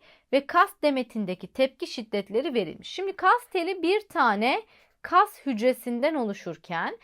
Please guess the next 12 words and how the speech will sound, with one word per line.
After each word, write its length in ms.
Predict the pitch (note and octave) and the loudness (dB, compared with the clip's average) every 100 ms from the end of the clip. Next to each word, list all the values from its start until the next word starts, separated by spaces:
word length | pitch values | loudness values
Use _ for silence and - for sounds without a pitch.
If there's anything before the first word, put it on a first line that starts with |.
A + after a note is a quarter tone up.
| - _ | -20 _
kas 220 | - G4 - - | 4 4 4 -2
demeti 640 | C4 G#3+ G#3 A#3 D4+ A4 _ _ _ | 0 -2 0 0 0 -2 _ _ _
çok 640 | - - G#4+ G4+ - - _ _ _ _ _ | -16 2 4 4 0 -20 _ _ _ _ _
kas 380 | - A#3 G3+ - | 4 4 4 -4
hücresinden 720 | G#3+ F3 F#3+ - F3 A#3+ F4 | -6 -4 -6 -8 2 4 4
oluşacak. 680 | - A#3 F#3 - E3 - - _ | 2 -4 -6 -10 -12 -12 -12 _
Buna 200 | D#4 G#4+ G4 | -2 -2 0
göre 260 | B3 F#3 - | 0 0 2
kas 280 | D#4 G#4+ | 2 2
teli 320 | - E4+ A#3+ G#3+ | 0 -4 -2 -2
ve 140 | G#3+ | -2
kas 220 | - E4+ | 2 0